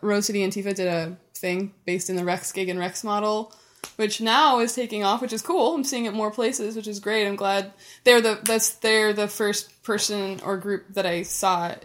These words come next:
do something of that, and now I'm seeing other, other people around the country do this, which is awesome. It's the idea of making oppression backfire via putting a dollar amount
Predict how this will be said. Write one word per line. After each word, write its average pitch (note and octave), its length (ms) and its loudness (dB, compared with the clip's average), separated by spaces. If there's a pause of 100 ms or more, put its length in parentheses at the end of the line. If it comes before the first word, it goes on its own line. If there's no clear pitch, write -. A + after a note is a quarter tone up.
(100)
do F#3+ 180 -2
something A#3 360 -6
of C#4 100 -6
that, D4+ 240 0
and G#3 100 -2
now F#3 140 -2
I'm F#3 120 -4
seeing F3+ 280 -6
other, E3+ 520 -4 (180)
other F3 240 -6
people F3+ 200 -8
around F3 140 -4
the E3+ 60 -6
country F3 280 -8
do E3+ 100 -6
this, F#3 120 -6
which F3+ 100 -10
is E3+ 80 -8
awesome. F#3+ 440 -6
It's F3 140 -10
the F3 100 -4
idea E3 500 -2 (1080)
of F3 260 2
making F3+ 480 0
oppression F3+ 400 -4
backfire F#3+ 840 2 (360)
via E3+ 680 -2 (640)
putting F#3 420 2
a F3 120 -4 (240)
dollar F3+ 360 4
amount F3 420 0